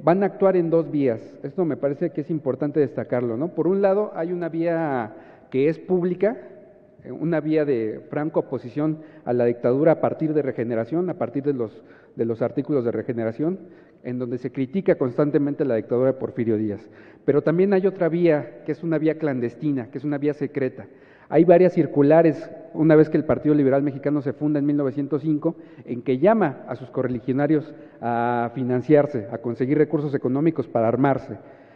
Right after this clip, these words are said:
para levantarse en armas en el momento en el que la Junta Organizadora del Partido Liberal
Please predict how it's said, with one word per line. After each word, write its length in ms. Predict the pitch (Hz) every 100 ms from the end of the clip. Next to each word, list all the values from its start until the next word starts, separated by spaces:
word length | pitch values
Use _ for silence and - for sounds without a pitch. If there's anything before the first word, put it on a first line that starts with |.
| _
para 1000 | - 123 123 120 117 113 117 127 - - -
levantarse 580 | 160 135 127 131 160 170
en 100 | 165
armas 260 | 175 170
en 80 | 147
el 80 | 123
momento 540 | 127 139 156 156 139 - - -
en 180 | 117 120
el 140 | 120
que 720 | 123 117 117 113 113 113 110 - - - -
la 140 | 127
Junta 260 | 151 147 156
Organizadora 480 | 135 120 127 139
del 80 | 147
Partido 320 | 131 120 143
Liberal 400 | 143 127 135 147